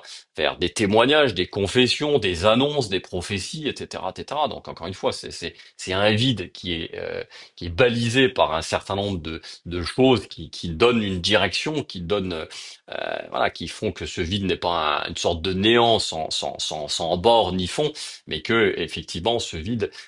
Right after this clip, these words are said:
est, est surtout une traversée, quelque chose, voilà, qui, qui fait passer, euh, de, de, de, de, de, d'un état à un autre, de, de, de, de, de, d'un avant à un après, et cetera, et cetera. Mais, euh,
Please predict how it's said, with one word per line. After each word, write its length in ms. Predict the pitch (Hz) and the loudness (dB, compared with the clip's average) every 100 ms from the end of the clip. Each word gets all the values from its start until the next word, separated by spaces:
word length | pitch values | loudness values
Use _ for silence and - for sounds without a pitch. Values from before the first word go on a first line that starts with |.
| _ | _
est, 260 | 78 80 87 | -8 -6 -6
est 60 | |
surtout 440 | 85 - - - 110 | -6 -6 -6 -4 -2
une 160 | 92 | -2
traversée, 720 | - - 101 98 - - 139 - - _ | -4 2 4 4 4 2 2 0 -20 _
quelque 260 | - 80 - | -6 -2 -2
chose, 300 | - 127 104 | 4 4 6
voilà, 200 | 95 113 | 6 4
qui, 220 | - - | 2 -10
qui 160 | - - | -8 -6
fait 220 | - 110 | 0 0
passer, 520 | - - - 139 139 - - _ - | 4 2 4 2 2 -2 -20 _ -6
euh, 400 | 78 73 73 73 | -4 -4 -4 -8
de, 200 | 76 85 | -6 -6
de, 220 | 82 - - | -6 -8 -8
de, 180 | - | -10
de, 220 | - - - | -8 -10 -10
de, 200 | - - | -12 -4
d'un 220 | - 87 92 | 2 2 2
état 280 | 98 - | 2 4
à 300 | 107 87 80 | 4 2 0
un 80 | 85 | 0
autre, 420 | 110 127 - 80 | 2 2 0 -10
de, 140 | 85 82 | -8 -8
de, 220 | - - | -8 -10
de, 180 | - - | -10 -12
de, 0 | |
de, 160 | - - _ _ - - | -14 -18 _ _ -20 -8
d'un 260 | - 78 95 | 0 2 4
avant 440 | 101 101 117 104 | 4 4 4 4
à 80 | 85 | 4
un 80 | 80 | 0
après, 380 | 80 - 120 117 - - - | -2 2 0 0 -6 -14 -14
et 100 | - | -14
cetera, 380 | - - 82 98 | -10 -8 -4 -4
et 40 | |
cetera. 360 | 90 95 71 - _ _ - | -6 -12 -12 -16 _ _ -2
Mais, 400 | 98 127 - - 92 | 2 2 2 -8 -2
euh, 260 | 85 76 | -2 -2